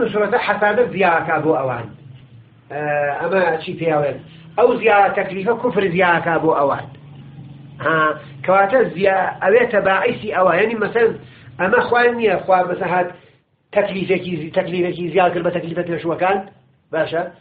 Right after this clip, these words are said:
ئەوانیش کوفرەکان بە قووە دەکەن. بە شدت، یعنی بە کوفرەکان ئیزافە ئەکەن. متوەجبی؟ تا ئەم بە تەکلیف ئیزافەکە،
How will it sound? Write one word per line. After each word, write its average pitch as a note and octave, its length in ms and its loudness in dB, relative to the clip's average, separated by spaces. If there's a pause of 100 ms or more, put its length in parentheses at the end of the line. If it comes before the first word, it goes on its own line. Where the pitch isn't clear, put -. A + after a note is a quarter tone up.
(320)
ئەوانیش A3 580 2 (480)
کوفرەکان G3+ 580 2
بە G3 60 4 (100)
قووە F#3 280 6
دەکەن. B2 320 -6 (480)
بە F3+ 160 2
شدت، F#3 260 0
یعنی G3+ 140 0
بە G#3 140 2
کوفرەکان F#3+ 440 0
ئیزافە E3+ 420 0
ئەکەن. A2+ 240 -10 (1040)
متوەجبی؟ D#3+ 460 0 (340)
تا G#3+ 160 0
ئەم B3 180 2
بە G#3 140 4
تەکلیف G3 340 0
ئیزافەکە، F3 520 0